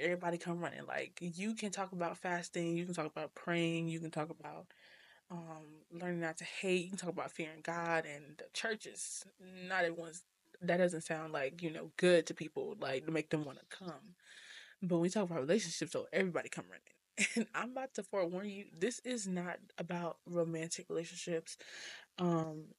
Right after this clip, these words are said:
directly. Like, this isn't, like, relationship goals or anything like that. Um, this is really just talking about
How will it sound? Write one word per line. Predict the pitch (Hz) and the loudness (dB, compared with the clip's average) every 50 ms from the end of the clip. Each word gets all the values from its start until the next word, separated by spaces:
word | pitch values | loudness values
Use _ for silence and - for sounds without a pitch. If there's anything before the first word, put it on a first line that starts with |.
| _ 180 | _ 2
directly. | 175 185 170 165 165 160 160 165 165 165 - - 160 151 151 | 6 8 8 8 8 8 8 6 6 6 4 0 2 2 4
Like, | 151 147 147 143 143 147 175 | 4 4 4 4 2 2 2
this | 165 165 170 - | 2 2 2 2
isn't, | 196 190 190 180 170 | 0 2 2 0 2
like, | 175 170 170 170 | 2 0 0 0
relationship | 175 170 160 160 170 - 175 - - 175 175 | 2 4 4 4 4 2 0 -2 -2 -2 0
goals | 170 175 165 160 160 160 156 | 2 4 6 6 6 4 4
or | 160 | 2
anything | 156 160 160 165 - 156 | 2 0 0 0 0 0
like | 156 156 156 - | 0 -2 -2 0
that. | - 156 151 147 147 - - - - - - - - - - - | 0 0 0 0 -2 -4 -8 -16 -18 -16 -14 -14 -14 -14 -10 -2
Um, | - 180 175 170 170 165 165 160 165 165 156 | 2 4 4 4 4 2 0 -2 -6 4 8
this | 180 180 185 - - | 8 8 8 6 2
is | - 208 202 196 180 180 180 - - 170 156 | 2 2 2 2 2 0 -4 -4 -4 0 4
really | 175 170 175 175 190 185 | 4 4 6 4 2 0
just | 175 170 180 175 - | 2 2 0 0 0
talking | - 180 175 170 170 - 170 | 2 2 2 2 4 4 4
about | 165 160 170 165 156 156 156 147 156 - | 4 6 6 4 6 6 6 4 4 2